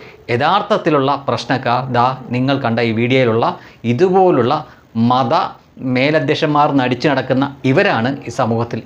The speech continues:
ഏറ്റവും കൂടുതൽ പ്രശ്നമുണ്ടാക്കുന്നത്. മറ്റു ആളുകൾ, ആ, കുറച്ച് നവോത്ഥാനമായിട്ട് ചിന്തിച്ചാൽ കൂടിയും ഇവറ്റകളാണ്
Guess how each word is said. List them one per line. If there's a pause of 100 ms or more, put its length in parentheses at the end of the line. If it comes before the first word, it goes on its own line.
ഏറ്റവും
കൂടുതൽ
പ്രശ്നമുണ്ടാക്കുന്നത്. (520)
മറ്റു
ആളുകൾ, (460)
ആ,
കുറച്ച്
നവോത്ഥാനമായിട്ട്
ചിന്തിച്ചാൽ
കൂടിയും
ഇവറ്റകളാണ്